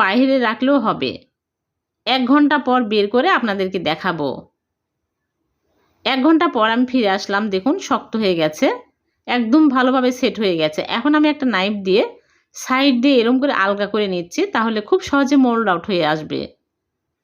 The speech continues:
দেখুন আমি ঢেলে নিচ্ছি, কত সুন্দর হয়েছে, আর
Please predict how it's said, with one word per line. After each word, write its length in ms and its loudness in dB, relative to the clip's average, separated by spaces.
দেখুন 240 2
আমি 140 2
ঢেলে 240 2
নিচ্ছি, 340 -4
কত 240 -6
সুন্দর 360 2
হয়েছে, 400 0
আর 140 0